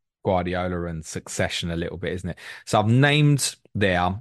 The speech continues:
the Manchester City head coach, the former Man City assistant, um,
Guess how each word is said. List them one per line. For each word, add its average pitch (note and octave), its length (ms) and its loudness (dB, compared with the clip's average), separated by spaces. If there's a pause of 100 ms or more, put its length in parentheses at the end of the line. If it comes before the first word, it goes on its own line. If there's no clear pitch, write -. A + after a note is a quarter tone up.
the G#2 80 -2
Manchester C3 440 0
City G2 100 -8
head F#2+ 220 -6
coach, F2 260 -8
the F#2 100 -12
former C3 240 0
Man A2 240 2
City F#2+ 300 -6
assistant, F2+ 600 -6 (920)
um, F2 720 -2